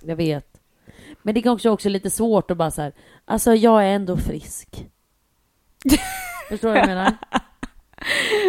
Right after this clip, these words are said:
Speaker 2: Alltså, det är skitsvårt.
Speaker 1: Jag vet, och det är jävligt svårt. Vad fan, vi är ju mänskliga, liksom.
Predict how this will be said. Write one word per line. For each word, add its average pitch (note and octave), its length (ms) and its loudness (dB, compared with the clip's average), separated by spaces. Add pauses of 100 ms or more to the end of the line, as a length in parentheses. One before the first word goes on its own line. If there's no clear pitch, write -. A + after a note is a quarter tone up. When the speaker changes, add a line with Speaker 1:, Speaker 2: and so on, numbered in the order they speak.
(240)
Speaker 2:
Alltså, B3+ 280 0
det B3 160 -2
är C#4 60 2
skitsvårt. A#3 1600 0
Speaker 1:
Jag F#3 120 -6
vet, F#3 400 0
och D#3 120 -8
det F3+ 80 -2
är F#3 120 2
jävligt F#3 400 0
svårt. F3+ 200 2
Vad E3 140 -4
fan, F#3 240 -2
vi D#3+ 60 -6
är E3 80 -6
ju E3+ 60 -10
mänskliga, F3+ 600 -10
liksom. - 360 -12